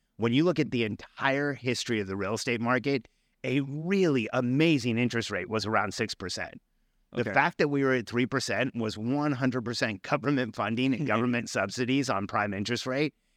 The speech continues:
Speaker 1: and really stimulating the growth in the real estate market.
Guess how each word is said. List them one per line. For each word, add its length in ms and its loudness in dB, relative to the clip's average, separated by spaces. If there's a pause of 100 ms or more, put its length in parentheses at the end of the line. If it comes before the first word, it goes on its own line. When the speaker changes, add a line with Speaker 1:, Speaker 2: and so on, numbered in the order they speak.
(160)
Speaker 1:
and 360 2
really 460 2 (140)
stimulating 840 2
the 60 -2
growth 280 2
in 100 -2
the 60 -2
real 140 2
estate 240 -2
market. 400 -8